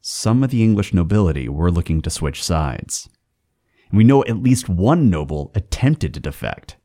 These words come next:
Athelrich of Bocking, but we can't be certain that he was alone.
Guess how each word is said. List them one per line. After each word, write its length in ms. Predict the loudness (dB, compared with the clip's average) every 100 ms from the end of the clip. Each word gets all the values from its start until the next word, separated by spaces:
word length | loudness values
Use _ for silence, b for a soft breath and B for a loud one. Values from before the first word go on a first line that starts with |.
| _ _ _ -2
Athelrich 460 | 0 2 0 -2
of 140 | -4 -2
Bocking, 600 | -2 -2 -6 -8 -12 -16 _ _ _ _ -4
but 320 | -2 -2 -4
we 120 | -6
can't 300 | -4 -2 0
be 120 | 0 -2
certain 420 | -2 -2 -2 -4
that 160 | -6
he 140 | -2 0
was 180 | 0 -2
alone. 540 | 0 0 0 -6